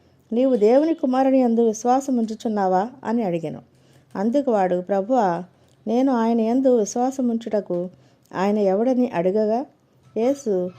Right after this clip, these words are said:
"నీవు ఆయనను చూచుచున్నావు, నీతో మాట్లాడుచున్నవాడు ఆయనే" అనెను. అంతట వాడు, "ప్రభువా, నేను విశ్వసించుచున్నానని" చెప్పి ఆయనకు మ్రొక్కెను. అప్పుడు యేసు,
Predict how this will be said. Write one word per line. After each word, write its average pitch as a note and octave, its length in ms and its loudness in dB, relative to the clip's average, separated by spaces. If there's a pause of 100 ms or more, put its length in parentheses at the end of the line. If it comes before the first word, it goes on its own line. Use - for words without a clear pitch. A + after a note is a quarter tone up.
"నీవు G3 220 0
ఆయనను F#3 320 -2
చూచుచున్నావు, G3+ 920 -4 (540)
నీతో B3+ 260 4
మాట్లాడుచున్నవాడు A3 1200 0
ఆయనే" F#3 440 -2
అనెను. E3 320 -8 (680)
అంతట C4+ 320 0
వాడు, A#3+ 280 2
"ప్రభువా, G#3+ 520 -2 (460)
నేను A#3+ 220 2
విశ్వసించుచున్నానని" B3 1000 0
చెప్పి G#3+ 560 -4
ఆయనకు G3 360 -2
మ్రొక్కెను. F3 480 -4 (600)
అప్పుడు G3 260 0
యేసు, A3+ 540 2